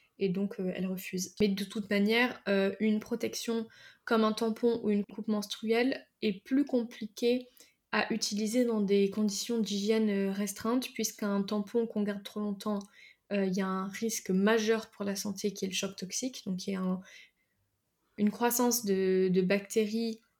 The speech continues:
extrêmes, euh, en fait, et extrêmement toxiques qui peut mener, en fait, à, à, on peut devoir amputer les jambes de la personne qui a subi ce choc toxique.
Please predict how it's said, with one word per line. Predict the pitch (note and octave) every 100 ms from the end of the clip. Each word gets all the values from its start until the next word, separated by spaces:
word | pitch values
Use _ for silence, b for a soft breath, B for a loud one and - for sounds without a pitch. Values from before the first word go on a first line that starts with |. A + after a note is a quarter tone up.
| _
extrêmes, | G#3 - - A#3 A3 G3 - _
euh, | F#3 F#3 F3+ F3+ F#3 - -
en |
fait, | F#3 G#3 -
et | F#3+ F#3 G3
extrêmement | G3 - A3 G#3+
toxiques | G#3 G#3 - A3+
qui | F#3+ F#3
peut | G3
mener, | F#3 F#3+ G3+ G3+
en | F3+
fait, | G3+ G3
à, | G3 - -
à, | G3 F#3+ G3 G3+ - - - - _ _ -
on | G3
peut | F#3 G3+
devoir | G3 G3 G#3 -
amputer | G3+ - G#3 A3+
les | G3 G3
jambes | G3+ G3
de | F#3
la | F#3+ F#3
personne | F#3 - G3+
qui | F#3+
a | F3+
subi | - G3 F#3
ce | -
choc | F3+ F#3+ F#3
toxique. | F3+ - - -